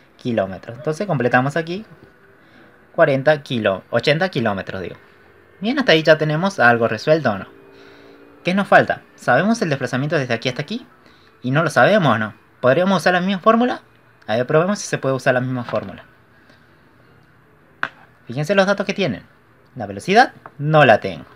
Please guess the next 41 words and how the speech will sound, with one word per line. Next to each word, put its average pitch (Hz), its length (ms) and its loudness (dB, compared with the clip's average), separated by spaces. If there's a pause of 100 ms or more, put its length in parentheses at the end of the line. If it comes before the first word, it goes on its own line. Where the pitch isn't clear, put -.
(680)
El 107 140 -12
desplazamiento 160 760 2
no 135 160 2
lo 135 140 0
tengo. 180 340 -2 (800)
Este 160 160 -2
no 202 120 2
lo 160 100 4
tengo, 98 320 0
no 127 120 2
lo 156 120 4
tengo. 104 260 -2 (1200)
Tengo 143 200 -2
solamente 143 360 4
el 120 60 -2
tiempo 165 320 2
y 113 40 2
con 139 140 -2
eso 180 160 -2
no 175 100 0
me 175 120 -2
sirve 196 280 -2
a 151 60 4
mí 156 140 2
porque 143 240 -2
quedan 135 260 2
con 113 200 0
dos 127 120 2
incógnitas. 123 560 2
Entonces 156 320 -4
no 180 80 -4
me 175 140 -6
sirve, 156 280 -2
no 147 120 -4
puedo 196 240 -2
encontrar 156 480 2
algún 127 280 2
dato, 139 300 4
digamos, 117 380 0
de 104 80 -4
esto. - 240 -14